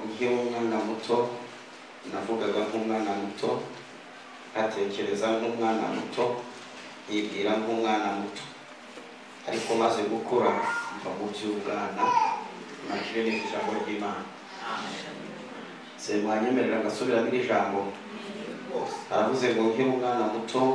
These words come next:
Speaker 1: navugaga nk'umwana muto, nkatekereza nk'umwana muto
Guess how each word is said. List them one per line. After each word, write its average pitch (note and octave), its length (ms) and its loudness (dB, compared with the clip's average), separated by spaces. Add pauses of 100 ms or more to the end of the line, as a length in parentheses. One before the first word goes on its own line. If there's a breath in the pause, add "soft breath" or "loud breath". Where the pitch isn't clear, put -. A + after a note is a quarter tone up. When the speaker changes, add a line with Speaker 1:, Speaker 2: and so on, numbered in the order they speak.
(160)
Speaker 1:
navugaga A2 480 2
nk'umwana A2+ 500 4
muto, A#2 360 6 (640)
nkatekereza - 760 0
nk'umwana A#2 540 4
muto A2+ 320 4